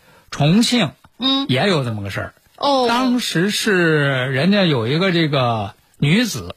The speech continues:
Speaker 2: 嗯。
Speaker 1: 女子和这个男朋友回家，和男朋友回家呢，说她先进门，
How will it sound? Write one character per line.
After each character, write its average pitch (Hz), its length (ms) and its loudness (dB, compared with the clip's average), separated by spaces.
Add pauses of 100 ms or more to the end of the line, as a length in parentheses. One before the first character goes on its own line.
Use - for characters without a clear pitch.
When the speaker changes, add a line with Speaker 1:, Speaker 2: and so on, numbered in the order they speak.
(140)
Speaker 2:
嗯。 233 300 -2
Speaker 1:
女 175 260 2
子 104 360 -2
和 127 260 -2
这 147 140 0
个 123 160 0
男 117 200 0
朋 127 160 2
友 139 200 2
回 101 180 -6
家， 98 240 -6 (240)
和 - 160 -2
男 185 160 4
朋 196 80 4
友 196 120 2
回 156 120 2
家 165 220 0
呢， 156 120 0
说 160 160 0 (300)
她 247 220 0
先 226 260 2
进 190 160 2
门， 117 320 -2